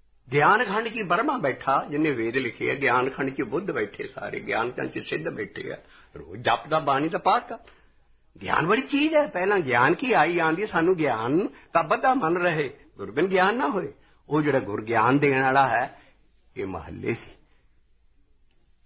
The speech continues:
ਭਗਤ ਸੀ, ਜਿਹੜੇ ਸੱਤ ਸਾਂਭੇ ਪਏ ਨੇ।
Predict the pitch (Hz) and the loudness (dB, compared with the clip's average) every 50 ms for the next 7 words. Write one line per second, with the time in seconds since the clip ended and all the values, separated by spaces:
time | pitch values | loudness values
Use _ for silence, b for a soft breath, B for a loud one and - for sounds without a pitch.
0 | _ - 101 87 80 113 - - - - - - - - _ _ _ _ _ _ | _ -2 -2 -2 -4 -6 -8 -6 -4 -4 -4 -6 -10 -16 _ _ _ _ _ _
1 | _ _ _ _ _ - 98 104 117 110 - 107 98 - - - - 127 139 180 | _ _ _ _ _ -10 -8 -6 -4 -4 -2 -2 -2 -2 -2 0 0 0 2 2
2 | 196 208 170 - 120 110 98 98 90 | 0 0 -2 -2 -6 -8 -8 -10 -14